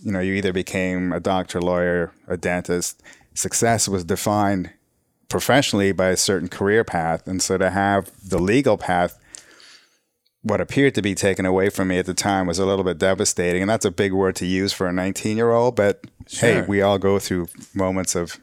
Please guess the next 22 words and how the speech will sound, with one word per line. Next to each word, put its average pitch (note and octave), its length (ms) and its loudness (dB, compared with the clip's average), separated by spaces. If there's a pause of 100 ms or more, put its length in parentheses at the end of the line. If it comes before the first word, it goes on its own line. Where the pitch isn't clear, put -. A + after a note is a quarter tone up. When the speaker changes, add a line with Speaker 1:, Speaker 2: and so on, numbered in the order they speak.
Speaker 1:
challenge F#2 540 -2
and F2 160 -4
how F2+ 140 -4
we F2 100 -4
interpret F#2 400 -4
challenge. E2+ 440 -4 (920)
So A2 540 4
at D#3 240 4
the C#3 100 4
time, G2 460 2 (840)
my G2+ 140 2
brother, G2 400 4
I F#2 80 4
have G2 100 2
an G#2 100 2
older G2+ 240 2
brother, F#2+ 460 2
he G#2 180 -2
was G2+ 140 0
quite - 280 0
the G#2 120 0
entrepreneur, G2+ 880 0